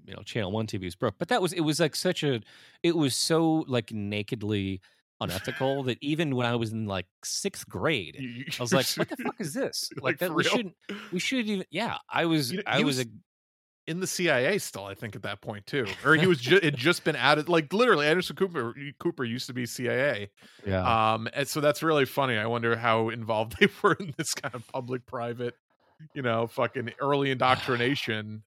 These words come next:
Speaker 2: if that was just, like, another C I A program <laughs> of, like, "Hey, let's,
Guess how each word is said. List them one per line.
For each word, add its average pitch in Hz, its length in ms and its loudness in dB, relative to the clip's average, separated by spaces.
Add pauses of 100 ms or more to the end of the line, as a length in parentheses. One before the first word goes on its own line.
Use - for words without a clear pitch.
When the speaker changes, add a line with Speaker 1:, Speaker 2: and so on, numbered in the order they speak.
Speaker 2:
if 123 120 -8
that 131 160 2
was 117 120 -6
just, 127 220 -10
like, 123 140 0
another 120 260 -2
C 127 240 -6
I 117 100 0 (140)
A 113 60 0
program 120 480 -4
<laughs> 165 180 -8
of, 170 180 -10
like, 139 280 -6
"Hey, 135 200 -6
let's, - 340 -10